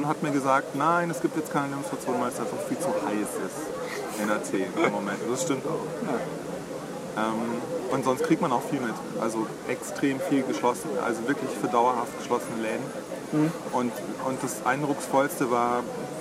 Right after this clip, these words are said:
Speaker 1: ich war auf dieser Hochzeitsgesellschaft und ich war zum ersten Mal in Griechenland und hab gesagt, dass es so schön ist und dass ich ein bisschen betrübt bin,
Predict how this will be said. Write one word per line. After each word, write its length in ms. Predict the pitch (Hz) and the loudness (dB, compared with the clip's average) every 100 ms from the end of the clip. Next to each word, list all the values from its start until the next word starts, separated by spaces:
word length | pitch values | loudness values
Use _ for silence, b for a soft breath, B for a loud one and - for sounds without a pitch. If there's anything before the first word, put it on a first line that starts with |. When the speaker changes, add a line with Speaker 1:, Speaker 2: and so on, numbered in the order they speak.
| 127 | -2
Speaker 1:
ich 100 | 113 | 4
war 140 | 127 | 4
auf 80 | 127 | 4
dieser 240 | 117 123 139 | 0 0 0
Hochzeitsgesellschaft 840 | 143 147 139 127 123 120 123 - | 2 0 2 2 2 2 -2 -2
und 80 | 113 110 107 - | -4 -4 -4 -8
ich 140 | - | -2
war 100 | 110 - | -2 0
zum 120 | 110 | -2
ersten 280 | 101 92 104 | -2 -4 -4
Mal 60 | |
in 80 | 101 | -2
Griechenland 420 | 151 160 123 113 | -2 0 -2 -2
und 60 | 104 | -4
hab 160 | 107 107 | -4 -2
gesagt, 260 | 101 98 - | -2 -2 -4
dass 180 | - - | -8 -8
es 1300 | - - - - - - - - - - - - | -8 -8 -8 -10 -10 -8 -8 -10 -10 -10 -8 -2
so 80 | 127 | -2
schön 280 | 127 165 160 | 4 6 6
ist 200 | 151 131 | 2 -2
und 240 | 123 120 | -2 -2
dass 140 | 131 120 | -4 -4
ich 80 | 131 117 | -4 -2
ein 100 | 120 | -4
bisschen 300 | 131 135 117 | -2 -2 -2
betrübt 440 | 117 - 175 180 | -4 2 2 2
bin, 140 | 139 | 0